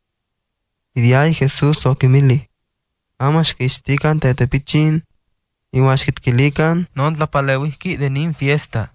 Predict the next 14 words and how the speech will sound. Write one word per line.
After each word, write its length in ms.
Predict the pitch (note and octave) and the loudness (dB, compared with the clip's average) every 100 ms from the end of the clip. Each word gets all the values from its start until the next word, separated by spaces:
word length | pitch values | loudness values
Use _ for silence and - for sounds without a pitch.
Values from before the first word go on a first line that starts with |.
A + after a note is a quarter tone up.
| _ _ _ _ _ _ _ _ | _ _ _ _ _ _ _ _
Iwan 300 | C3 B2+ B2+ | 0 2 4
yehuan 340 | C3 C#3 D3+ E3 | 4 4 2 -2
kion 320 | - D#3 D3 | 0 0 0
okichihkeh. 720 | B2+ C3 - C#3 C#3+ - - - _ _ _ _ _ _ | -2 -4 -2 0 0 -2 -6 -6 _ _ _ _ _ _
Non 220 | A#2+ D3+ D#3 | -2 0 0
tlapaleuihki 760 | C#3+ - B2+ B2+ C#3 D3 - A2 | -2 0 0 2 2 -2 0 0
de 80 | |
non 220 | A2+ C3+ C#3+ | 2 2 0
fiesta, 580 | B2 C3+ - - D3 - | 0 0 -2 -2 -2 -2
xkimatia 560 | - B2+ A#2+ A#2 - D#3 | -4 0 2 2 0 0
kanion 420 | D3+ B2 C3 C#3+ | 0 0 2 2
owaleh 520 | B2+ A2 A#2+ C3+ C#3+ | 2 2 2 2 4
non 320 | D#3+ B2+ C3 A#2+ | 4 4 4 4
vino. 320 | C#3+ C#3 | 4 4